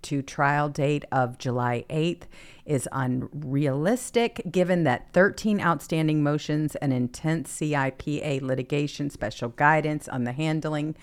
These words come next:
and the access." I mean, the, like I s-, like you're saying,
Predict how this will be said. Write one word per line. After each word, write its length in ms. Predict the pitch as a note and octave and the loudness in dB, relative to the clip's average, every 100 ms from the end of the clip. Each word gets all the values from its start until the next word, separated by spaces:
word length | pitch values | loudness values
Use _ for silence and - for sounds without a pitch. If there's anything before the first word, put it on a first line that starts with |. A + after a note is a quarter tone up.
| - - - | -16 -20 -10
and 160 | C#3+ C3 | 0 0
the 120 | B2+ | 0
access." 720 | C#3+ D3+ D#3+ - E3 D3 D3 - - - - - | 2 2 2 0 2 2 2 -4 -20 -20 -20 -4
I 80 | G3+ | 0
mean, 120 | G#3 - | 0 2
the, 280 | G3+ C4+ C#4 - _ _ | 6 6 6 -10 _ _
like 360 | G3 A3+ C4 B3+ | -2 6 8 6
I 100 | - | 2
s-, 180 | F3 - | 0 0
like 180 | G3 G3 F#3 | 0 0 0
you're 120 | E3 | -4
saying, 320 | - F#3 G#2+ | 0 0 -2